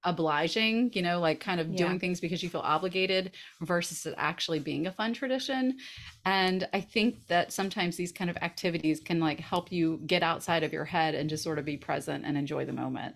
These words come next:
Speaker 1: So thank you everyone for tuning
Speaker 2: Yeah.
Speaker 1: in on this episode of What the Fox Podcast.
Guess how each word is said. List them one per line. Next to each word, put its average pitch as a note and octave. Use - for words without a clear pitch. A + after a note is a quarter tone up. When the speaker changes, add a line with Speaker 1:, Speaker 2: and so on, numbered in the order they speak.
Speaker 1:
So D3
thank A#4
you F#4
everyone G3
for G#3
tuning B3+
Speaker 2:
Yeah. D#4
Speaker 1:
in -
on G3+
this G3+
episode -
of G3
What F#3
the A3
Fox -
Podcast. -